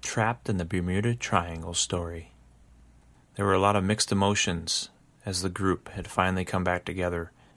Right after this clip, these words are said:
after a full day apart. There was happiness to see everyone, curiosity,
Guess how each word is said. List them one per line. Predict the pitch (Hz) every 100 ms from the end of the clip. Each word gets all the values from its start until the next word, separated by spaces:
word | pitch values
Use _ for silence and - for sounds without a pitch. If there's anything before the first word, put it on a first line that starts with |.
| _
after | - - 90
a |
full | - - 90
day | 85 85
apart. | 85 - 85 85 - _ _ _
There |
was | - -
happiness | 107 95 - 87 82 - - - -
to |
see | - - 104 87
everyone, | 85 123 90 87 87 - - - _
curiosity, | - - 101 92 92 - - 90 85